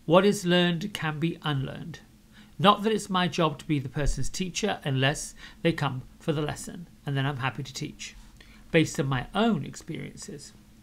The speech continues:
So I wrote a poem, and then we'll get to the reading. Love is where the sunshine is.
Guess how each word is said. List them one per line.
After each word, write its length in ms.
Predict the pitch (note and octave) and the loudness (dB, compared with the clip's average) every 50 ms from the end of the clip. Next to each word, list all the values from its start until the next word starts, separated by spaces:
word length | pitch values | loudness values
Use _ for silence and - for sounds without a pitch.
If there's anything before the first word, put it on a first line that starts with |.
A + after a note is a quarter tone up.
| - - - - - - | -20 -20 -20 -20 -20 -14
So 300 | - - E3+ D#3 - - - - - - - - - - - | -4 0 0 0 0 -4 -10 -16 -20 -20 -20 -20 -20 -8 -4
I 60 | - D#3 | 0 2
wrote 220 | D#3+ F3 E3+ D3+ | 4 4 4 2
a 40 | D#3 | 0
poem, 460 | A#2+ - C#3+ C#3 B2+ - C3+ C3+ - - - - - - - - - - - - - - - - - - - - - - - - | 0 -2 0 0 0 -2 -4 -8 -10 -10 -10 -10 -10 -10 -12 -14 -14 -14 -14 -14 -16 -16 -16 -16 -18 -18 -16 -16 -16 -14 -6 -4
and 160 | C#3+ C#3 C3+ | -2 0 2
then 120 | D3 C3+ | 2 0
we'll 100 | B2 B2 | 0 -2
get 160 | A#2+ - - - | -4 -6 -8 -10
to 80 | - | -8
the 80 | - - | -6 -6
reading. 380 | - - - C#3+ C#3+ C#3 B2+ A#2+ - - - - - - - - - - - - - - - - - - - - - - - - - - - - - - - - - - - - - | -6 -6 -6 -8 -10 -10 -10 -10 -10 -10 -10 -12 -14 -16 -18 -20 -20 -20 -20 -18 -18 -18 -18 -20 -20 -20 -20 -20 -20 -20 -18 -18 -18 -18 -18 -18 -18 -18 -18 -20 -20 -20 -14 -4 2
Love 800 | E3 F3+ G#3+ G3+ E3+ C#3+ D#3 F3 A3 C4 C4+ - - - - - - - - - - - - - | 8 10 12 12 12 12 10 8 6 4 2 -4 -12 -16 -16 -16 -14 -14 -12 -14 -14 -8 2 4
is 240 | G#3 A3 - - | 4 4 4 4
where 500 | C#3 C#3 C3+ B2 C#3 C#3 D3+ E3 E3 C3+ - - - - - - - - - | 2 2 2 2 2 -2 -4 -4 -4 -4 -8 -14 -20 -18 -16 -14 -12 -4 -2
the 80 | - F3+ | 0 0
sunshine 720 | - - A3 G3+ F3+ E3 - - - D#3 D#3+ F#3 F#3+ G#3 - | 4 4 6 6 6 4 0 -2 -4 -4 -4 -6 -8 -8 -8
is. 480 | - D#3+ D3+ - F3+ E3 - - - - | -8 -6 -6 -6 -8 -10 -10 -12 -14 -14